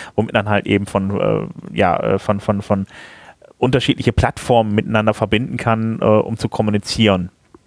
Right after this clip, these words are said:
Also ich glaub, das war auch ähnlich wie damals, glaub ich, Jabber-Protokoll oder ähnliches. Ich weiß jetzt gar nicht mehr.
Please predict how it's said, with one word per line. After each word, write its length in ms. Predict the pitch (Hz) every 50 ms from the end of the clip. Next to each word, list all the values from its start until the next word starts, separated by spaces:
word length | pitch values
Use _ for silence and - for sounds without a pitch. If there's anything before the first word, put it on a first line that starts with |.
| - - -
Also 120 | 104 104
ich 60 | 98 -
glaub, 140 | - - _ _ _ _
das 200 | - - - -
war 100 | 95 95
auch 140 | 92 - -
ähnlich 320 | - 104 104 113 110 - -
wie 60 | 95
damals, 340 | 101 101 107 110 113 - -
glaub 120 | 104 101
ich, 120 | 101 - -
Jabber-Protokoll 680 | - 101 110 - 143 - - 139 131 139 - - 147 147
oder 180 | - - 67
ähnliches. 460 | - 143 143 143 - 156 160 - - -
Ich 60 | -
weiß 180 | 107 113 120 -
jetzt 160 | 104 - -
gar 80 | 98 98
nicht 140 | 101 104
mehr. 160 | 104 98 107